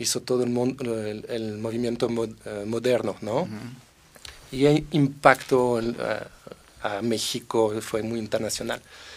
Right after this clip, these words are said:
Speaker 1: Me fascina, pero también fue como un terrorista este señor, un tirán, como con unos principios.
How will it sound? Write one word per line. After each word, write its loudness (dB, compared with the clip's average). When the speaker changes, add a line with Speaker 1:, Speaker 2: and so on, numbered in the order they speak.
Speaker 1:
Me -2
fascina, 2
pero 0
también 4
fue 4
como 2
un 0
terrorista 4
este -4
señor, 0
un -2
tirán, 4
como 0
con -2
unos -2
principios. -4